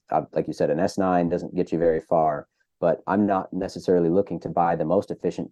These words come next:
machine and pay the high dollar price per terahash for it, because once,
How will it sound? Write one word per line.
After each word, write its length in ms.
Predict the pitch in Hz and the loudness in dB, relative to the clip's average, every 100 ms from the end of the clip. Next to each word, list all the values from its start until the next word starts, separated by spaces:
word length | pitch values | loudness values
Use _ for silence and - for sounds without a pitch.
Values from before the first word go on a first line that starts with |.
| - | -6
machine 420 | 82 - 101 87 | -6 -2 0 0
and 120 | 78 | -2
pay 260 | - 90 85 | -2 0 2
the 140 | 80 | 0
high 400 | - 92 82 82 - | 2 2 4 2 2
dollar 320 | 90 92 80 - - | 0 0 -4 -12 -10
price 220 | - 78 | -4 -4
per 120 | - 80 | -4 -6
terahash 460 | - 85 78 73 - | -2 -2 -2 -6 0
for 180 | 85 80 | 2 2
it, 120 | - _ _ - | 0 _ _ -10
because 340 | 85 87 - _ _ - - | -2 -2 -2 _ _ -20 -4
once, 280 | 92 104 | -2 -2